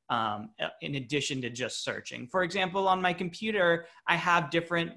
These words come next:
tags that I'll use, and I can quickly navigate to things I need on my computer. Uh, and, you know, I could see some use cases that is not just a tile system or a grid system where it's just page after page after page, 'cause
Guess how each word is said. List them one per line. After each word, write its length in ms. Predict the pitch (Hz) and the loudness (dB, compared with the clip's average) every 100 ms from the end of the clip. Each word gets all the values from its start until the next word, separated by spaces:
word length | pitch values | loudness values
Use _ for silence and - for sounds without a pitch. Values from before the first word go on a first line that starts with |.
| _ | _
tags 480 | - 147 156 156 131 | 2 6 6 4 2
that 140 | 143 | 2
I'll 120 | 131 | 2
use, 520 | 123 123 120 117 113 151 | 0 -2 -2 -2 -4 -2
and 120 | 139 | -2
I 80 | 127 | -2
can 160 | 147 | -4
quickly 320 | 135 160 156 | -6 -6 -4
navigate 540 | 143 131 131 131 120 - | 2 2 2 0 -4 -4
to 100 | 127 | -10
things 280 | - 135 131 | -6 -6 -4
I 100 | 120 | -4
need 260 | 123 120 120 | -2 -2 -2
on 80 | |
my 100 | 117 | -2
computer. 580 | 113 127 - 294 180 175 - - _ _ | -6 -10 -8 0 0 0 -8 -20 _ _
Uh, 520 | 151 143 131 127 127 - - _ - | 6 6 6 4 2 -2 -12 _ -2
and, 260 | 180 180 | -2 0
you 60 | 190 | 2
know, 120 | 190 | 4
I 100 | 185 | 6
could 180 | 185 190 | 4 -2
see 200 | - 220 | -4 -4
some 200 | - 190 | -2 0
use 280 | 175 170 170 | 2 2 2
cases 440 | 170 156 156 143 127 | 0 0 0 -4 0
that 180 | 131 | 0
is 160 | 131 120 | -2 -2
not 340 | 143 139 135 | 0 0 -2
just 380 | 127 131 135 - | -4 0 0 -2
a 60 | - | -12
tile 500 | - 147 127 135 127 | -4 0 2 2 0
system 680 | - 135 - 127 123 120 - _ - | -6 -10 -8 -4 -4 -4 -10 _ -4
or 160 | 123 | -2
a 100 | 123 | -2
grid 360 | 120 127 127 123 | -4 -4 -2 -4
system 480 | - 127 - 123 123 | -8 -10 -6 -6 -2
where 380 | 123 120 117 - | 0 4 2 0
it's 260 | 131 - | -8 -8
just 200 | 127 - | -12 -14
page 300 | - 131 127 | -6 -6 -2
after 220 | 117 - | -4 -4
page 260 | 117 127 123 | -10 -10 -6
after 220 | 113 113 | -6 -8
page, 380 | - 139 123 - | -8 -6 -6 -6
'cause 180 | 139 | -10